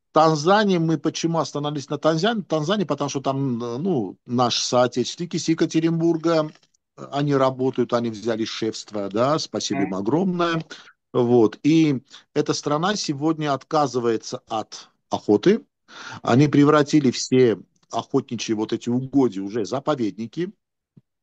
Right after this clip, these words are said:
Speaker 1: заказники, и постепенно вытесняют как раз, э, вот эти все охот-, угодья, охотничьи вот эти супергостиницы.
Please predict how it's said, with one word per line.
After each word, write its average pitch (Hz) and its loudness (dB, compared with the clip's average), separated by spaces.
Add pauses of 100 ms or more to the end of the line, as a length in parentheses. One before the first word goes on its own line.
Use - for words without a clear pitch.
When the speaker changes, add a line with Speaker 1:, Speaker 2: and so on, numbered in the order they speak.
(220)
Speaker 1:
заказники, 127 2 (480)
и 214 8
постепенно 196 2
вытесняют 170 -2
как 131 -4
раз, 143 -2
э, 127 0
вот 117 -6
эти 123 -8
все 120 -2
охот-, - -2
угодья, 170 0 (380)
охотничьи 117 -2
вот 104 -4
эти 95 -6 (100)
супергостиницы. 135 0